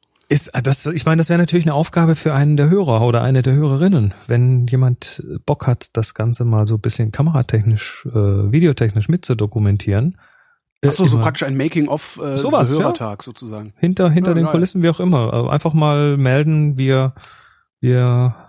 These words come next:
Speaker 1: haben da durchaus Bedarf.
Speaker 2: Mhm.
Speaker 1: Mhm.
Speaker 2: Ja.
Speaker 1: Ja, gut. Was
Speaker 2: Lightroom.
Speaker 1: noch? Lightroom, genau. Ich hab mich ja lange gedrückt vor dem Thema, nicht weil ich's nicht, äh, nicht können könnte, sondern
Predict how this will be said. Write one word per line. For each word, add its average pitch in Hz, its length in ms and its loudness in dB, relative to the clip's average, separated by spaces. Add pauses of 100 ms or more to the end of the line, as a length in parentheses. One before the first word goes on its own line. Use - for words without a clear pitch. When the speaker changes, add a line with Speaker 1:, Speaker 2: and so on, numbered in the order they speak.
Speaker 1:
haben 127 180 0
da 123 220 2
durchaus 139 400 -2
Bedarf. 107 580 -2
Speaker 2:
Mhm. 156 280 -4 (560)
Speaker 1:
Mhm. 185 460 0 (2250)
Speaker 2:
Ja. 180 160 2
Speaker 1:
Ja, 147 380 0 (500)
gut. 135 340 0 (200)
Was 123 100 -2
Speaker 2:
Lightroom. 120 380 0
Speaker 1:
noch? - 240 -18 (160)
Lightroom, 120 420 0
genau. 165 380 -2
Ich 139 160 -4
hab 185 140 -4
mich 190 100 0
ja 185 80 2
lange 190 240 2
gedrückt 180 320 -4
vor 120 120 0
dem 110 120 2
Thema, 131 260 2
nicht 160 320 2
weil 143 240 -2
ich's - 220 -6
nicht, 131 400 -2 (800)
äh, 113 260 0
nicht 113 260 0
können 135 440 -2
könnte, 117 500 0 (140)
sondern 135 520 2